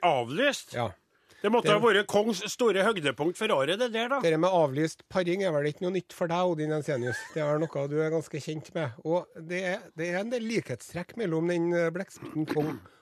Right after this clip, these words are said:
Speaker 2: og, og livet ditt, for at det har seg sånn at siden blekkspruten Kong faktisk er dobbelt så tung som sin potensielle partner, <laughs> så var de nødt til å
Speaker 1: Det er
Speaker 2: avlyse
Speaker 1: så
Speaker 2: paringa,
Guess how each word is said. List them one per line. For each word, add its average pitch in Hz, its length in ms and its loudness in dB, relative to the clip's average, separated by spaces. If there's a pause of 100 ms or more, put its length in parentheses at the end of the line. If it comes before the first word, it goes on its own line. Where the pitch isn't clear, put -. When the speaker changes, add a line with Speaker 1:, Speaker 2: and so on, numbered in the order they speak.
(140)
Speaker 2:
og, 147 440 0
og 156 280 0
livet 135 220 -4
ditt, 139 160 -6
for 156 140 -4
at 156 160 -8
det 151 100 -2
har 151 160 0
seg 127 160 -10
sånn 151 180 -4
at 160 140 -6 (320)
siden 151 400 0
blekkspruten 147 540 -2
Kong 156 260 2
faktisk 147 400 -4
er 156 80 0
dobbelt 139 380 -2
så 165 160 -2
tung 185 260 0
som 180 220 -4
sin 170 240 0 (240)
potensielle 147 600 -4 (120)
partner, 143 480 2 (1700)
<laughs> - 680 -8
så - 280 0
var 175 180 2
de 147 80 -2
nødt 170 220 -2
til 151 160 -2
å 180 100 4
Speaker 1:
Det 151 80 -2
er 175 140 6
Speaker 2:
avlyse 139 240 0
Speaker 1:
så 143 100 2
Speaker 2:
paringa, 160 420 4